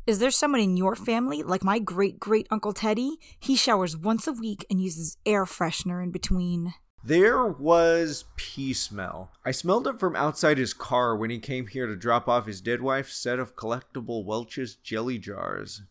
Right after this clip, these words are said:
Speaker 1: If only it was just a pee smell. Could you enjoy Christmas ham while he tells dirty jokes and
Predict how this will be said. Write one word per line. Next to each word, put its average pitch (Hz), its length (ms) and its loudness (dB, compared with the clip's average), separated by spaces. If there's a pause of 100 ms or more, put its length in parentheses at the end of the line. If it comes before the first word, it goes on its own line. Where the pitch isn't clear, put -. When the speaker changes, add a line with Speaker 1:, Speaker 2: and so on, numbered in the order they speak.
(300)
Speaker 1:
If 208 140 -2
only 285 220 2
it 277 60 2
was 214 140 6
just 226 400 4
a - 40 -2
pee 240 240 -2
smell. 180 520 -2 (320)
Could 220 160 0
you 285 120 2
enjoy 381 240 4
Christmas 285 460 0
ham 247 320 4
while 196 120 6
he 196 120 2
tells 202 320 0
dirty 214 320 2
jokes 196 460 0
and 196 200 2